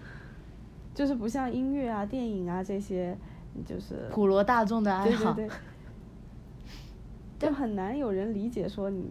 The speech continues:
Speaker 1: 就是我跟我同事讲，
Speaker 2: 你做这个干嘛？
Speaker 1: 对，我跟我同事讲的时候，他就说：“呃，你做出来这个放哪里呢？有什么用呢？”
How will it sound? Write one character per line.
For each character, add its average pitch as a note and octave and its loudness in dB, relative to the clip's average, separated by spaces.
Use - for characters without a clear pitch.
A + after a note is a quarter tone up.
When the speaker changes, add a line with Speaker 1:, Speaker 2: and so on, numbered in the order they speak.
Speaker 1:
就 A#3+ -6
是 A#3+ -4
我 G3+ 0
跟 A3+ -2
我 A3+ 4
同 - 2
事 G3+ 4
讲， B3+ 0
Speaker 2:
你 - -
做 C4+ 4
这 B3 4
个 C#4 8
干 G#3 4
嘛？ C#3 0
Speaker 1:
对， G3+ 2
我 A3+ 2
跟 C4+ 4
我 C4+ 4
同 A#3 0
事 B3+ 0
讲 G#3+ 0
的 G3+ 0
时 G#3 -2
候， G#3 4
他 G#3+ -2
就 A3 0
说 G#3+ -4
：“呃， F#3 -2
你 G#3 -2
做 C4+ 0
出 B3+ -6
来 G#3 0
这 A3+ -4
个 G3+ -2
放 A3+ -2
哪 F#3 -2
里 G3 -2
呢？ - -4
有 F#3+ -2
什 F#3 -4
么 F3+ 0
用 A3+ 0
呢？” - -4